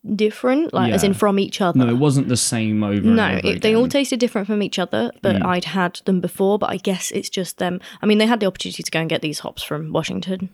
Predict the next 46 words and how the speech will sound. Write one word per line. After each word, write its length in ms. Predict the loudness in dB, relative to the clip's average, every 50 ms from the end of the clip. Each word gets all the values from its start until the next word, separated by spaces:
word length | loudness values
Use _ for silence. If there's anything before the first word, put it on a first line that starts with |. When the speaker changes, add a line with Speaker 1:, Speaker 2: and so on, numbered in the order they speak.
| -4 -2
Speaker 1:
um, 80 | 0
Speaker 2:
Yeah. 180 | 0 0 0 -2
Speaker 1:
Yakima 300 | -2 -2 -2 -2 -2 -2
Valley, 340 | -2 -2 0 0 0 0 0
so, 300 | 0 -2 -2 -2 -2 -4 -8 -14 -20 -20 -20 -20 -14 _
um, 580 | -2 0 0 2 0 0 -2 -4 -6 -6 -8 -10 -14 _ _
it's 160 | -6 -4 -4
a 60 | -4
good 160 | -2 -2 -4 -4
supplier, 520 | -6 -8 -8 -6 -6 -4 -4 -2 -2 -4
so 120 | -4 -6 -10
they 80 | -10 -10
were 60 | -8
like, 140 | -8 -8 -8
"Uh, 160 | -8 -8 -8 -8
yeah, 340 | -10 -8 -6 -4 -4 -4 -4
we're 100 | -4 -6
gonna 200 | -6 -8 -10 -12
get 120 | -14 -12
hops 260 | -12 -12 -12 -12 -16
from 180 | -16 -14 -12 -10
there." 260 | -10 -8 -6 -6 -8 -8 -6
Speaker 2:
Yeah. 340 | -4 -2 -2 -2 -2 -4 -4 -2
Speaker 1:
And 280 | 0 0 2 0 2 2
it's 160 | 0 0 0
just, 240 | -2 -2 -4 -4 -2 -4
it 200 | -4 -2 0 0
was 140 | 0 0 2
a 40 | 0
good 140 | 0 2
opportunity 440 | 2 0 -2 -2 -2 0 0 0 -2 -2
for 100 | -2 0
people 240 | 0 0 0 2 2
to 120 | 2 2
really 440 | 4 2 2 2 2 2 0 0 -4 _ _ _ _ _ _ _ _ -10
actually 380 | -8 -6 -2 0 2 4 4 4
know 240 | 4 4 4 4 4
what 120 | 2 2 2
they're 120 | 2 2
drinking, 580 | 2 4 4 4 4 4 4 4 4 4 4 2
'cause, 160 | 2 2 2
like, 160 | 2 2 4
you 120 | 4 4 4
know, 140 | 4 4 2
I 120 | 2 2 2
P 180 | 2 2 2